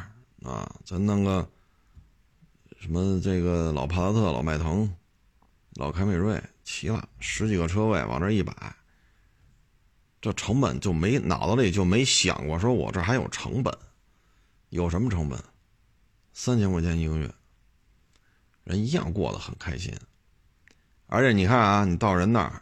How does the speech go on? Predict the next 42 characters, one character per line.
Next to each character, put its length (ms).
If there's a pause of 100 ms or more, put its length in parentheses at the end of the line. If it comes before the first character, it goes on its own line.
人 240
当 220
地 100
啊， 120
就 120
几 160
年 180
前 200
了， 140
不 180
是 100
现 80
在， 140 (580)
不 140
是 80
现 100
在， 80 (120)
我 160
当 260
年 160
去 240
的 100
时 80
候， 60
人 180
都 140
不 240
用 160
骑 180
摩 140
托 80
车， 100 (380)
我 160
们 100
一 60
拿 160
骑 160
摩 140
托 20
车， 60
人 160
都， 200